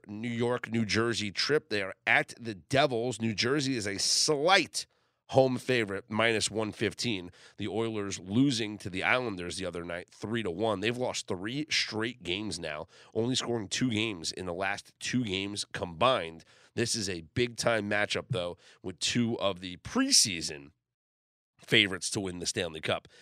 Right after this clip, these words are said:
in the Devils and the Oilers. The Canucks are at the Stars. Dallas is minus one thirty-five. Canadiens visit the Wild. Minnesota's minus two hundred. Senators did not get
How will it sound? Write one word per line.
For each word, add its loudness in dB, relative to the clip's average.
in 0
the -4
Devils -2
and -8
the -10
Oilers. -4
The 0
Canucks 2
are 6
at 0
the -4
Stars. 4
Dallas 4
is 0
minus 2
one -2
thirty-five. 0
Canadiens 0
visit -2
the -4
Wild. 4
Minnesota's 4
minus -2
two -2
hundred. -2
Senators 6
did 4
not 6
get -6